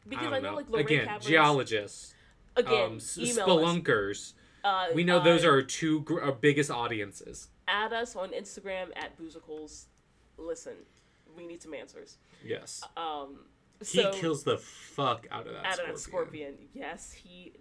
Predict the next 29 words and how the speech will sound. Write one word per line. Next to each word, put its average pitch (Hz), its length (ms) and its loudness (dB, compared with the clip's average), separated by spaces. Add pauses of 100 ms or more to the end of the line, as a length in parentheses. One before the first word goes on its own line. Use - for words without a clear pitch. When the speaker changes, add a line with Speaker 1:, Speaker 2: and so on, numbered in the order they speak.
(120)
Speaker 2:
does. 147 200 -10
Speaker 1:
I 127 40 -8
was 117 140 -2
like, 135 160 2
"Now 143 360 2
he's 113 260 -6
hurting 127 260 -6
small 156 260 -6
animals. 151 460 -6
Okay, 120 480 -4
I 113 60 -4
see 135 160 -4
how 147 120 -2
this 170 240 -4
is - 100 -6
going." 427 240 -2
Speaker 2:
<laughs> - 1000 -4
Speaker 1:
Damn. 165 200 -4
Speaker 2:
Psychopath. - 360 -10 (340)
Um, 190 540 -2
so 185 720 -4 (440)
finally, 220 220 -4
Speaker 1:
He's - 100 -2
already 170 240 -2
having, 139 400 4
Speaker 2:
eventually 95 220 -14
Speaker 1:
like, 107 280 -4 (1300)
visions, 110 840 -4 (220)
quote 214 200 -8